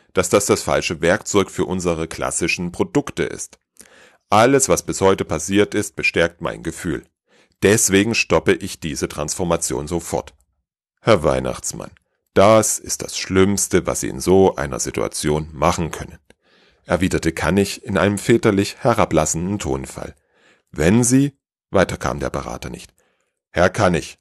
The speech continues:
von Ihnen möchte ich jetzt nichts hören. Da Sie nicht erkannt haben oder erkennen wollten, dass unser flussorientiertes Produktionssystem sehr gut funktioniert,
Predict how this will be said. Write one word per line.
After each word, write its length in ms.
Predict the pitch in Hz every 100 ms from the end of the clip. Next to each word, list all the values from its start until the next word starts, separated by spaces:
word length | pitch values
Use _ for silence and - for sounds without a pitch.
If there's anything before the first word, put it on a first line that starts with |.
| _ _
von 240 | 98 98
Ihnen 440 | 151 147 147 139 95
möchte 300 | 90 - 80
ich 120 | 71
jetzt 240 | 69 -
nichts 400 | 92 90 - -
hören. 360 | 90 85 - _ _ _ _ _ _ _ _ _ -
Da 220 | 92 104
Sie 140 | 110 117
nicht 200 | 117 95
erkannt 500 | 98 131 139 - 98
haben 420 | 76 73 101 -
oder 220 | - 76
erkennen 520 | 53 - - 76 78 76
wollten, 520 | 78 95 - 123 143 _ _ _ -
dass 140 | 92
unser 240 | 90 104 98
flussorientiertes 960 | - 135 - 95 98 87 104 101 95
Produktionssystem 1160 | - 95 90 - 123 135 - 104 - - 90 87
sehr 280 | 82 98 110
gut 220 | 110 107
funktioniert, 800 | - 104 98 - 92 127 156